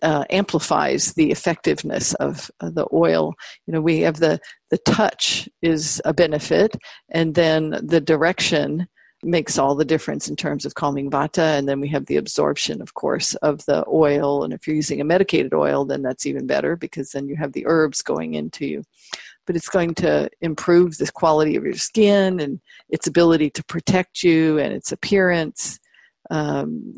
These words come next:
it, it gives lubrication to the body in general, and it helps the flow of energy and also to h-, keep the lymph moving so that you're releasing toxins. You know, you can use sesame oil for Vata because it's warming.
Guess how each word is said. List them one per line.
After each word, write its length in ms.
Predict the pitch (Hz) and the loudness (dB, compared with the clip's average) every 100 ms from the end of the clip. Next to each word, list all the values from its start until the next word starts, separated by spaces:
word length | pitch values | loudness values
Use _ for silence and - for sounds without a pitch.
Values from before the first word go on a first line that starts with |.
| - | -10
it, 180 | - - - | -8 -8 -4
it 180 | 170 170 | -2 2
gives 240 | 190 165 | 2 4
lubrication 640 | 185 165 165 175 190 - 160 | 4 4 4 4 4 2 0
to 100 | 160 | 0
the 100 | 147 | 0
body 480 | 147 147 160 156 160 | 2 2 2 0 -2
in 140 | 160 | -2
general, 580 | - 156 175 143 151 147 - _ - | 0 0 0 -2 -2 -4 -12 _ -2
and 140 | 208 | 0
it 100 | 196 | 2
helps 360 | 175 170 - - | 2 2 0 -4
the 60 | |
flow 320 | 156 - 175 151 | -4 2 4 4
of 120 | 147 | 4
energy 720 | 180 175 - 156 151 151 151 | 4 4 2 2 4 4 2
and 240 | - 139 143 | 0 -2 -2
also 400 | 151 - 143 147 | -2 0 0 0
to 280 | - 160 | 0 2
h-, 300 | 147 - 160 - | 2 -2 -6 -4
keep 220 | - 185 | -6 -2
the 100 | 147 | 2
lymph 420 | 170 175 - - - | 4 2 0 -12 -6
moving 600 | 160 151 143 - - 147 _ | -2 -2 -2 -6 -8 -12 _
so 240 | - - 147 | -8 -4 -4
that 240 | - - | -4 -4
you're 140 | 151 | -4
releasing 480 | 143 139 - - - | -2 -4 -2 -4 -4
toxins. 680 | - 147 - - - - - _ _ _ _ _ _ _ _ _ - | -6 -6 -8 -10 -10 -14 -16 _ _ _ _ _ _ _ _ _ -2
You 60 | 190 | 4
know, 60 | |
you 140 | 185 214 | 4 6
can 160 | 208 | 4
use 200 | 190 180 | 6 6
sesame 440 | 170 170 - 185 160 | 6 4 4 4 4
oil 240 | 160 156 | 4 2
for 180 | - 151 | 0 -2
Vata 440 | 151 147 - 160 143 | 0 0 0 0 0
because 280 | 147 151 | -2 -4
it's 200 | 151 - | -4 -4
warming. 580 | - 151 156 175 190 196 | 0 2 2 0 -2 -4